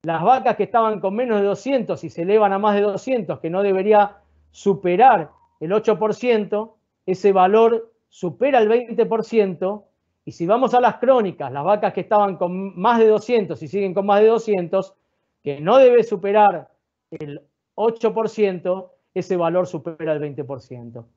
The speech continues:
Y si nos vamos a la mastitis clínica mensual, el objetivo es tener un dos por ciento y en promedio en Argentina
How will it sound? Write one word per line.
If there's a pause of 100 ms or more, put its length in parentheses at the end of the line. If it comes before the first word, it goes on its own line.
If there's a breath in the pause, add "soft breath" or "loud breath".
(120)
Y
si
nos
vamos
a
la
mastitis
clínica
mensual, (400)
el
objetivo
es
tener (380)
un
dos
por
ciento (280)
y
en
promedio
en
Argentina